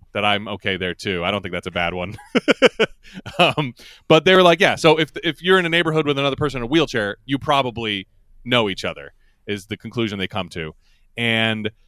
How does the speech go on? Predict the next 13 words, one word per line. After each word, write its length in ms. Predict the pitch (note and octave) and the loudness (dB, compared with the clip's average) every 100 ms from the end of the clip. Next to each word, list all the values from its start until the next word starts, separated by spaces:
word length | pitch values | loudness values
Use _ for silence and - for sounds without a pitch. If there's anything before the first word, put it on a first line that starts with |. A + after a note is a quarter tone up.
| _ _ _ _ _ _ C#3+ | _ _ _ _ _ _ 0
this 220 | A#3+ G#3+ | 2 4
actress, 420 | D#3 D3 C#3 B2 | 2 2 -2 -4
by 180 | A2 G#2 | -4 -4
the 80 | F#2 | -4
way, 300 | F#2 F2+ G2+ | -4 -4 -2
I 120 | C#3 F3 | 2 6
wrote 220 | E3+ C#3+ | 6 6
down 280 | C#3+ B2+ B2 | 4 4 2
that 100 | A2+ | -2
I, 200 | G#2+ A2+ | -2 -4
I 120 | A2+ | -8
had 320 | G#2+ A#2+ A#2 - | -2 0 -2 -4
to 380 | A#2+ A2 G#2+ | -6 -4 -8